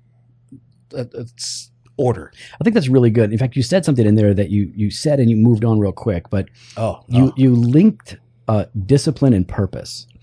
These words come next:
Speaker 1: Yeah.
Speaker 2: And you said when you, when you lose discipline, you tend to lose purpose. And I, I think that's really wise because discipline is the means of carrying out your purpose,
Speaker 1: Mm-hmm.
Speaker 2: right? So you might not give up on your purpose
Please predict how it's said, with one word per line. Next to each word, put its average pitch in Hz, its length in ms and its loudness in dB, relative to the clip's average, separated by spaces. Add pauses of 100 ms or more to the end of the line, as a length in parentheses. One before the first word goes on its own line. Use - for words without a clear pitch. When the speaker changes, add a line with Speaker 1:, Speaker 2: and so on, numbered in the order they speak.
(100)
Speaker 1:
Yeah. 101 240 -8
Speaker 2:
And 110 400 2
you 107 80 2
said 110 200 -2
when 117 120 4
you, 113 260 4
when 117 120 2
you 113 100 4
lose 117 140 4
discipline, 147 520 4
you 117 60 4
tend 117 200 2
to 117 60 2
lose 104 180 0
purpose. 110 440 -4
And 98 120 -4
I, - 100 -6
I 101 100 0
think 151 200 -4
that's 113 220 -2
really 110 260 0
wise 82 420 -8
because 90 680 -2 (540)
discipline 117 640 2
is 107 160 -2
the 107 100 -2
means 101 680 4 (100)
of 95 380 -4
carrying 90 560 -4
out 95 340 -6
your 98 120 -4
purpose, 139 480 -4
Speaker 1:
Mm-hmm. 135 200 -2
Speaker 2:
right? 92 320 -8
So 110 380 -2 (400)
you 165 140 6
might 131 280 -2 (100)
not 120 340 -6
give 123 140 2
up 131 140 -4
on 120 80 2
your 98 120 -2
purpose 107 640 -6